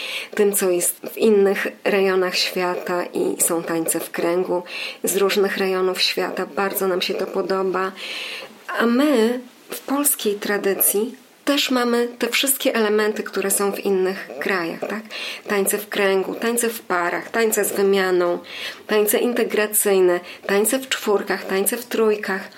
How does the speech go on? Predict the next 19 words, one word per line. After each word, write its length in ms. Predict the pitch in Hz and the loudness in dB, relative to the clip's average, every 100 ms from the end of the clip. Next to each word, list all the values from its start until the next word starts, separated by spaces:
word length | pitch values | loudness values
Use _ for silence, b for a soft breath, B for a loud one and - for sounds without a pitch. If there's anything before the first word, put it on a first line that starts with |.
| B B B | B B B
Także 260 | - 202 214 | -6 -2 2
mamy 300 | 214 214 214 | 2 2 2
różne 500 | 220 233 277 262 240 | 2 2 2 0 0
formy 560 | 233 190 180 170 165 185 B B B B - | -2 -2 -2 -2 -2 -4 B B B B 2
i 280 | 226 226 226 B B B - | 4 4 0 B B B -2
jak 320 | 233 262 262 | 0 0 2
najbardziej 640 | 254 254 247 240 226 226 | 2 2 0 -2 0 0
powinniśmy 560 | 220 185 190 190 - 185 | -2 -2 0 0 -2 -4
z 80 | - | -4
tego 220 | 180 156 | -4 -6
korzystać, 800 | - 175 170 165 - 165 - - | -6 -4 -2 -4 -6 -10 -10 -8
z 120 | - | -6
tego 200 | - 202 | -2 -2
bogactwa, 560 | 208 214 220 254 - 254 | 0 2 2 -2 -2 -4
które 280 | - 220 202 | -4 -4 0
mamy. 340 | 180 165 170 - B B B B B B B - - - | 0 0 -4 -8 B B B B B B B -20 -18 -6
To 80 | 220 | -4
po 140 | 220 | -4
pierwsze. 680 | 202 190 175 165 - - 214 | -6 -2 -2 0 0 0 -2